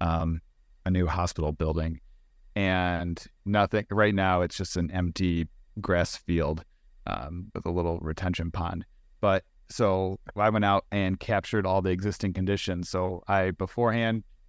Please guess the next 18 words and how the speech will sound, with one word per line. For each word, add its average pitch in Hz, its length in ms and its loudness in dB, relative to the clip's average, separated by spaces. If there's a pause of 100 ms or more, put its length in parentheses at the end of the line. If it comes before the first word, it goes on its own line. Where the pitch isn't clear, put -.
(200)
pre-set 104 760 0
it 95 80 2
up 98 160 2
on 104 120 4
my 95 140 4
computer, 123 560 2
just 90 260 -4 (760)
draw 98 480 2
a 92 60 -2
polygon 107 560 4
over 107 180 2
the 101 120 0
area 104 320 2
that 101 100 0
I 92 60 0
want 95 260 -4
captured, 127 580 0 (460)
um, 92 420 0